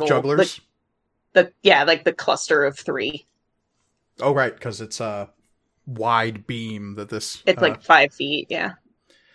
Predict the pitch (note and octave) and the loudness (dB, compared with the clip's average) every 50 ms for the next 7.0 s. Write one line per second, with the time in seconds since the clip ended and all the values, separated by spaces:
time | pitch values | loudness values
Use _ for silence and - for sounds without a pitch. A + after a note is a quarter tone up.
0 | _ _ _ _ _ _ - A2+ A2+ G#2+ G#2 G2+ F#2+ F2+ E2 C#2+ C2+ D2 - _ | _ _ _ _ _ _ -12 -10 -10 -8 -10 -10 -10 -12 -14 -16 -18 -20 -20 _
1 | _ _ _ _ _ _ _ _ _ _ _ _ _ _ _ _ _ _ _ - | _ _ _ _ _ _ _ _ _ _ _ _ _ _ _ _ _ _ _ -20
2 | - _ - - F3+ F3+ - D#4 E4 C#4+ C4 C#4 C4+ - C4 A3+ A3 G#3 G3 G3+ | -20 _ -14 -14 -12 -8 -4 0 2 2 4 4 6 8 8 8 10 10 10 8
3 | A3 - - - - - - - - - A#3+ B3 C4 A3 - A3 G#3 G#3 G#3 G3+ | 6 4 0 -6 -16 -16 -16 0 6 8 10 10 10 8 6 6 6 6 4 2
4 | F#3 E3 - A3 - - - - C#4+ C4 B3+ - - - C4 A3+ A#3 A3+ - - | 0 2 2 0 0 -2 0 2 2 2 2 0 -2 0 4 4 4 4 2 0
5 | - G#3 F#3 E3+ F3 F3 - - A3 G#3+ G3+ G3 F#3 - - - F#3 - - - | -2 0 2 2 0 0 0 2 2 2 2 0 -4 -6 -10 -12 -12 -12 -10 -8
6 | - - E3+ E3+ F#3 G3 G3+ G3+ G#3 G#3 - - D3+ D3+ D3+ D#3 D#3 D3 C#3+ C#3+ | -6 -6 -4 -4 -6 -6 -6 -4 -4 -2 0 4 6 6 6 6 2 0 -2 -4